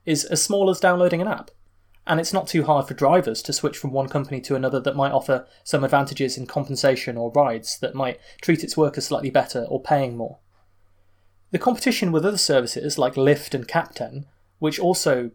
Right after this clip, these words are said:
burn through huge amounts of venture capital money to keep going and aren't profitable in their own right, is causing Uber to have to burn even more money just to keep up its own market share.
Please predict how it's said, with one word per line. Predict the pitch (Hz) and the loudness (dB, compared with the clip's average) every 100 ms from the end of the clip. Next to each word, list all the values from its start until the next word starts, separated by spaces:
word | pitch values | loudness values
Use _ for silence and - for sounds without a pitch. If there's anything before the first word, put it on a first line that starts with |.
| - | 0
burn | 143 135 | 2 2
through | 127 139 | 0 -2
huge | 120 147 135 | 2 0 2
amounts | 131 127 | 0 -2
of | 131 | -2
venture | 131 131 - | -2 -2 -2
capital | 143 - 127 | -4 -2 -4
money | 123 | -4
to | 117 | -6
keep | - 143 | -6 -6
going | 147 131 117 131 | 0 2 0 -4
and | 139 135 | -8 -4
aren't | 131 131 | -2 -2
profitable | - 131 135 120 117 | -2 -4 -2 -6 -6
in | 131 | -6
their | 123 120 | -4 0
own | 123 | 0
right, | 120 113 - - _ - _ _ | -2 -6 -8 -18 _ -20 _ _
is | - 139 | -6 0
causing | 185 175 170 | 2 2 2
Uber | 196 196 170 151 | 2 2 4 2
to | 139 | 2
have | 139 - | -2 -2
to | |
burn | 139 143 135 | 0 2 4
even | 139 131 | 2 2
more | 160 160 | 4 4
money | 123 117 123 _ - | 2 -2 -8 _ -12
just | 156 - | -10 -6
to | |
keep | 143 160 156 | -2 0 0
up | 139 | -2
its | 165 | 0
own | 135 131 | 0 0
market | 127 - - | -2 -4 -8
share. | - 160 120 | 0 0 0